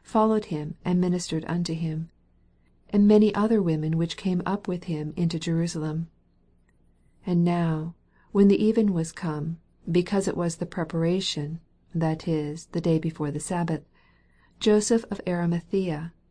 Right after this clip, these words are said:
an honorable counselor, who also waited for the kingdom of God, came,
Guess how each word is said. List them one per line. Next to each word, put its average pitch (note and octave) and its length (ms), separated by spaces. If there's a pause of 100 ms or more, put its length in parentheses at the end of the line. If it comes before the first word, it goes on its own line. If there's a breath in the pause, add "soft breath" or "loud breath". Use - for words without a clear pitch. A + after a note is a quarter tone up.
(200)
an F#3 180
honorable A3+ 400
counselor, F#3 680 (200)
who - 180
also G3 460
waited E3 300
for - 120
the D#3+ 100
kingdom E3+ 360
of E3 160
God, E3+ 340 (520 soft breath)
came, E3+ 480